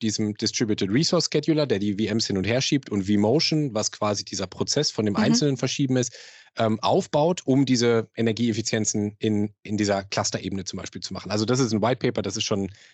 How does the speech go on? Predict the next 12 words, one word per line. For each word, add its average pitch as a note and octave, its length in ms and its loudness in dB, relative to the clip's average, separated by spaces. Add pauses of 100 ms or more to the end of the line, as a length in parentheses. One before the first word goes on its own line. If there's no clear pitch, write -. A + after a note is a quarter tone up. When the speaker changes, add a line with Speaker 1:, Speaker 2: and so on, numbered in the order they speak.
(120)
Speaker 1:
zehn G#2+ 160 2
Jahre A#2+ 240 2
alt, A#2 340 0
ähm, G2+ 320 0 (160)
seitdem G#2+ 320 0
ist G2 140 0
das G2+ 160 0
in G#2+ 100 -2
dem F#2+ 140 -2
Produkt - 440 -6
drin. F3 200 0 (580)
Ähm, G#2+ 500 0